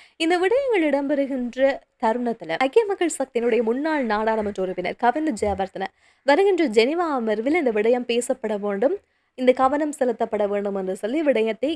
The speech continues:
கடிதத்தின் மூலமாக சமர்ப்பித்திருக்கின்றார். அதில் அவர் சொன்ன விஷயம் ரணில் விக்ரமசிங்கவுக்கு எதிராக நடந்த இந்த விஷயம் அநீதியானது. இது உள்நாட்டுக்குள்ள மட்டும் தீர்வு கிடைக்கக்கூடாது. சர்வதேச அரங்கில இது பேசப்பட்டு நடவடிக்கை எடுக்கப்பட வேண்டும்.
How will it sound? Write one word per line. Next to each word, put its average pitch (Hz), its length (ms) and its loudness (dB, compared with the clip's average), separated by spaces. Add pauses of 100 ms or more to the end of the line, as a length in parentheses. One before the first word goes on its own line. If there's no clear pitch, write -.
கடிதத்தின் 226 440 -4
மூலமாக 208 420 -4
சமர்ப்பித்திருக்கின்றார். - 880 -6 (200)
அதில் 262 240 2
அவர் 269 140 0
சொன்ன 415 340 0
விஷயம் 294 440 -2 (640)
ரணில் 330 280 4
விக்ரமசிங்கவுக்கு 349 680 -2
எதிராக 269 360 2
நடந்த 233 340 -2
இந்த 208 180 -2
விஷயம் 311 460 -4
அநீதியானது. 233 800 -4
இது 269 300 0 (300)
உள்நாட்டுக்குள்ள 370 640 2
மட்டும் 330 480 -2
தீர்வு 277 260 0
கிடைக்கக்கூடாது. 240 720 0
சர்வதேச 311 720 0
அரங்கில 247 340 0
இது 277 240 -2
பேசப்பட்டு 247 500 -4
நடவடிக்கை 254 540 -2
எடுக்கப்பட 214 480 -4
வேண்டும். 202 340 2